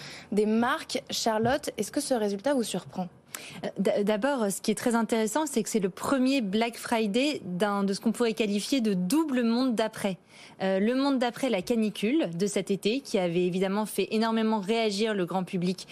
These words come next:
Speaker 2: sur les enjeux environnementaux et climatiques, et le monde d'après guerre en Ukraine, qui a accentué les tensions économiques avec cette dynamique inflationniste qui touche maintenant, euh,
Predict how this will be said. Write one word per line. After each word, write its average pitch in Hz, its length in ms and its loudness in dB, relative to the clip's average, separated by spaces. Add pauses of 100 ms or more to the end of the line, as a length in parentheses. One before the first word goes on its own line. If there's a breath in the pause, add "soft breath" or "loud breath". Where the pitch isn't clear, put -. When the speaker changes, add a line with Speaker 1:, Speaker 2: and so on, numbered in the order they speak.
(160 loud breath)
Speaker 2:
sur - 160 -2
les 190 160 2
enjeux 190 240 0
environnementaux 175 680 0
et 185 80 2
climatiques, 175 680 -2 (380 loud breath)
et 269 100 4
le 269 100 2
monde 247 220 2
d'après 208 420 0
guerre 226 360 -2
en 202 120 2
Ukraine, 226 640 -2
qui 196 360 2 (120)
a - 140 0
accentué 233 640 0
les 185 120 2
tensions 190 420 0 (120)
économiques 220 720 0 (320 loud breath)
avec 175 220 2
cette 180 160 2
dynamique 208 460 2
inflationniste 190 760 0
qui - 120 -8
touche - 200 -2
maintenant, 214 460 0
euh, 170 120 0